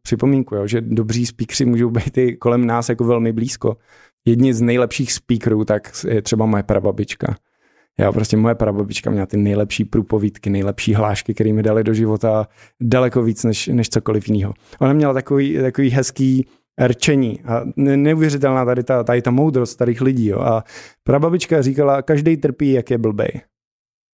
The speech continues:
Každej trpí, jak je blbej. A teďka, kdykoliv si někdo na něco stěžuje nebo takhle,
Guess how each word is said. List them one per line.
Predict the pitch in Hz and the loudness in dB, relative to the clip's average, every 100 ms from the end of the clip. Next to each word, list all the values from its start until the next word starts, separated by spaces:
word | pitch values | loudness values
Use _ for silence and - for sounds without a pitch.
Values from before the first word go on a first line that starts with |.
| _ _ _ _ _ _ - - | _ _ _ _ _ _ -18 -2
Každej | 135 127 131 | 0 2 2
trpí, | 123 123 - 120 | 2 -2 0 2
jak | 120 117 | 2 0
je | 113 | -2
blbej. | 110 110 110 - | -2 -2 -4 -4
A | |
teďka, | - 120 151 | -4 -2 0
kdykoliv | 123 117 127 127 - | 0 0 0 0 0
si | |
někdo | 135 120 120 | 0 2 0
na | 123 90 | 0 -2
něco | 135 131 123 | -2 0 0
stěžuje | 110 - 117 120 117 | -2 -2 0 2 0
nebo | 113 | 0
takhle, | 113 110 113 | -2 0 -2